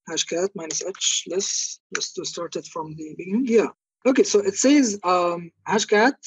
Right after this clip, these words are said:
minus minus hash type. This is the format, and, uh, yeah, it, uh, you should provide it with the, a number. This number is the short form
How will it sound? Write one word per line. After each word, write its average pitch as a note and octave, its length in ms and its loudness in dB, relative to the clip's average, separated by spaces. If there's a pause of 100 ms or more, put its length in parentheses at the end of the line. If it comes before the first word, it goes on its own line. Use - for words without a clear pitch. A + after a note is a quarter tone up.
(300)
minus F3+ 320 -6
minus F3 300 -10
hash G#3+ 260 -2
type. A3 280 4 (1120)
This F3+ 180 -4
is D#3 120 -10
the D3+ 100 -12
format, E3 340 -10 (100)
and, G#3+ 280 -4 (460)
uh, F3+ 440 -4
yeah, G3 300 4
it, G3 100 -4 (180)
uh, G#3 40 -6
you G3+ 200 0
should G#3+ 240 -2 (180)
provide G3+ 380 4
it A3 200 -4
with F3+ 180 0 (120)
the, E3+ 340 -8 (180)
a F3 60 -8
number. G3+ 340 0 (180)
This G3+ 240 0
number A3+ 380 -4 (1400)
is F3+ 220 -4
the F3 320 -10
short B3 540 2
form A#3+ 380 2